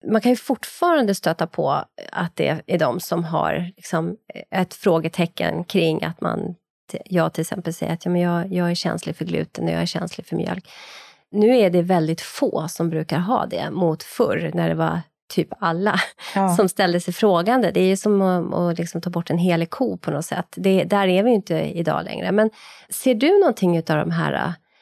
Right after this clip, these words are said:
Speaker 1: eh, svårigheterna i dina behandlingar? Kommer patienterna berätta om det för, för dig?
Speaker 2: Jo, men de berättar ganska mycket om det här. Framförallt hur kanske det blir svårt att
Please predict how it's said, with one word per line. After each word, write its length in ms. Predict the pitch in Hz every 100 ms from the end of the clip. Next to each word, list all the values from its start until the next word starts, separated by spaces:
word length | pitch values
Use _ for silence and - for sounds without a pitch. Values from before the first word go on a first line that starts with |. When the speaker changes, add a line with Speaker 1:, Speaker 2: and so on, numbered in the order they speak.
| _ _ -
Speaker 1:
eh, 180 | 180 175
svårigheterna 840 | - 226 190 208 285 - 196 190 - _ _ _
i 60 | 185
dina 420 | 175 170 170 147
behandlingar? 520 | 180 185 220 214 180
Kommer 280 | 175 226 226
patienterna 460 | 214 196 190 180 180
berätta 460 | 220 226 - 190
om 80 | 160
det 120 | -
för, 180 | 165 - -
för 200 | - -
dig? 280 | 170 185 175 _ _
Speaker 2:
Jo, 240 | 196 214
men 160 | 233 233
de 160 | 233 233
berättar 500 | 240 269 - 240 214
ganska 280 | 220 220
mycket 300 | 208 233 -
om 180 | 220 254
det 60 | 233
här. 280 | 180 175 180
Framförallt 640 | 202 185 208 214 220 - - - _
hur 100 | 185
kanske 380 | 208 185 190 185
det 120 | 185
blir 140 | 190
svårt 600 | 180 - 170 180 180 175
att 300 | 165 165 -